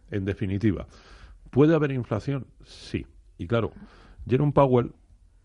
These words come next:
que, bueno, pues le ha puesto la Reserva Federal, eh, el señor Trump, eh, lo primero que le preguntaron es, "Bueno, pero ¿va a ser usted permi-, permisivo con el dos por ciento?".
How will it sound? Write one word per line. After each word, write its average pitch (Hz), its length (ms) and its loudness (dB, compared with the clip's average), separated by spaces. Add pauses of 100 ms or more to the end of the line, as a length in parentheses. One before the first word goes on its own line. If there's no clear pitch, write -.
(160)
que, 73 800 -8
bueno, 92 240 -4
pues 78 180 -6
le 82 80 -2
ha 85 40 -2
puesto 87 280 -4
la 85 120 -2
Reserva 85 400 -4
Federal, 113 400 2 (580)
eh, 76 400 -6 (120)
el 76 100 -8
señor 92 340 -2
Trump, 131 460 0
eh, 85 360 -6
lo 82 140 -6
primero 92 300 -6
que 117 60 -6
le 113 60 0
preguntaron 110 540 -4
es, 101 140 -4
"Bueno, 113 240 -6
pero 90 160 -6
¿va 123 80 0
a - 20 -4
ser 170 180 -2
usted 156 280 -2
permi-, 135 420 -6 (240)
permisivo 120 500 -2
con 117 140 -6
el 107 100 -6
dos 107 120 -6
por 95 180 -10
ciento?". - 380 -2